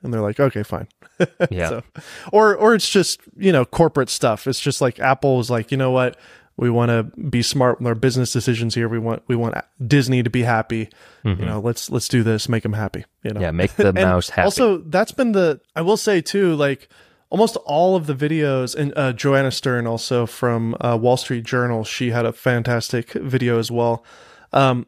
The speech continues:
Speaker 1: but all the people I listed, all the YouTubers, they're all the tech people. They're all the kinda nerdy tech people. The
Speaker 2: Mm-hmm.
Speaker 1: Good Morning America video is so perfect to, like, send out to your mom and dad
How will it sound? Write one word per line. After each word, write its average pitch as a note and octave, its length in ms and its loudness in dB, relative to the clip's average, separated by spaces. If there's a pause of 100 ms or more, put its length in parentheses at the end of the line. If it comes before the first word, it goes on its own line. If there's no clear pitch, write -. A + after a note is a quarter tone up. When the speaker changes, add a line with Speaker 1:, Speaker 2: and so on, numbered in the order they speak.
(220)
Speaker 1:
but D#3 260 2 (560)
all B3+ 240 4
the G3 360 6
people F3+ 220 4
I C#3 100 6
listed, D3 300 0
all B2+ 100 2
the A#2+ 200 -2
YouTubers, E3+ 480 -2
they're G3 140 4
all A3 80 4
the D3+ 80 -2
tech - 320 -8
people. A2 380 -8
They're C3 160 -2
all C3+ 120 0
the C3 120 -4
kinda C3+ 220 -4
nerdy A#2+ 280 -4
tech B2 220 -8
people. D3+ 300 -6 (360)
The G#2 80 0
Speaker 2:
Mm-hmm. D#3+ 160 2
Speaker 1:
Good G#3 160 2
Morning G#3 260 2
America C#3+ 560 0
video C3+ 720 0 (320)
is C#3+ 200 0
so F3+ 380 2
perfect D3 720 -6
to, C3 320 0
like, A#2+ 180 -4
send D3+ 240 2
out C3 200 2
to D3 80 -4
your C3 100 0
mom B2 240 0
and A#2+ 100 -4
dad A2 300 -4